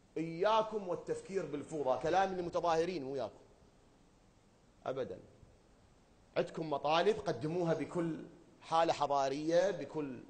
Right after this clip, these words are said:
مظاهرات سلمية، بعبارات منضبطة، هم مو جارحة، ما مؤدبة، بعبارات منضبطة، قدموا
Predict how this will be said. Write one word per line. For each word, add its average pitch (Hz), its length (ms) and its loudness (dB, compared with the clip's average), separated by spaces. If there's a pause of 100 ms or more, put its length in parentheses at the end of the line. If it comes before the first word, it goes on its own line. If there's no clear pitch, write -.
(500)
مظاهرات 143 560 0
سلمية، 160 920 -4
بعبارات 160 840 0
منضبطة، 165 720 2
هم 147 120 -6
مو 170 140 -2
جارحة، 196 540 4
ما 185 140 2
مؤدبة، 170 720 0
بعبارات 147 640 2
منضبطة، 151 720 0
قدموا 156 540 -2